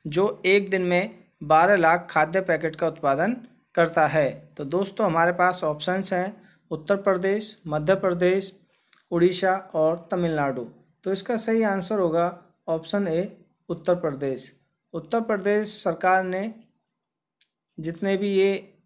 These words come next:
सामुदायिक रसोई हैं और सामुदायिक आश्रय हैं, इनको खाना के पैकेट के कार्य में लगाया हुआ है। और दोस्तों, उनको जियो टैग कर दिया है किसके साथ मिलकर?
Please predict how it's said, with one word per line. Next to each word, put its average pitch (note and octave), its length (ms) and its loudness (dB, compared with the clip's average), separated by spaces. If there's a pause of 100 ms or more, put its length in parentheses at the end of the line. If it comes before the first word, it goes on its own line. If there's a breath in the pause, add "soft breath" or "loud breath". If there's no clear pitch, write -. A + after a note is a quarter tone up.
(160)
सामुदायिक F3+ 600 0
रसोई F3+ 380 2
हैं G3+ 340 -4
और D#3 260 2
सामुदायिक F3 680 0
आश्रय E3+ 400 -2
हैं, F#3+ 360 -4 (280 soft breath)
इनको F#3 480 -2 (560)
खाना F3 360 0
के F#3 140 -4
पैकेट F3+ 520 -2 (340)
के - 400 -8
कार्य D#3+ 360 2
में G#3 220 -2 (360)
लगाया E3 340 6
हुआ D#3+ 200 4
है। D3 140 0
और F3 240 2
दोस्तों, F#3 400 0
उनको G#3+ 240 0
जियो F#3+ 280 0
टैग G3+ 280 2
कर F3+ 140 2
दिया F#3 180 2
है G3 100 2
किसके F#3+ 320 -6
साथ F#3 280 -2
मिलकर? F3+ 300 -2